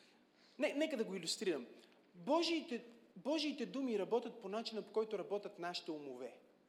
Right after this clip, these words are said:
Има проповедници, които проповядват радикалното движение на вяра,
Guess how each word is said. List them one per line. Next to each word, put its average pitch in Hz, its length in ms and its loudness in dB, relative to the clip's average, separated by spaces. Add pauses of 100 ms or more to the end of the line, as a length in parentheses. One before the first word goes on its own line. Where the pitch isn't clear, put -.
(3250)
Има 196 280 2
проповедници, 170 760 0 (500)
които 175 300 -6
проповядват 151 680 0
радикалното 147 920 -2 (640)
движение 147 480 -4
на 127 100 -8
вяра, 123 300 0